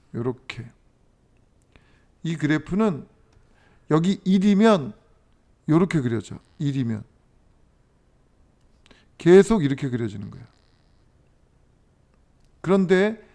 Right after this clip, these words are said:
지금 몇이 곱해져 있으니까 여기 삼이 곱해져 있으니까 여기 삼만큼, 일, 이, 삼만큼 올라가서 그래프가 요렇게, 그래프가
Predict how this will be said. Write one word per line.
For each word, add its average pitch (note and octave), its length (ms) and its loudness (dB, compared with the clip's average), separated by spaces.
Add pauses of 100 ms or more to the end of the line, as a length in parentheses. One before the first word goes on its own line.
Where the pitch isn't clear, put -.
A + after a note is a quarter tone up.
(180)
지금 F3 380 0
몇이 D#3+ 320 2
곱해져 D#3 400 -2
있으니까 C3+ 440 -6
여기 E3+ 340 -4 (400)
삼이 A#3 400 -4
곱해져 D#3 420 -2
있으니까 D3 560 -4 (420)
여기 C3+ 220 -2
삼만큼, A3+ 840 0 (420)
일, G3+ 420 2 (360)
이, F#3 380 0 (280)
삼만큼 G3+ 680 0
올라가서 C3+ 420 0
그래프가 F3+ 600 -2 (1500)
요렇게, A#2+ 460 -8 (680)
그래프가 C3 640 -4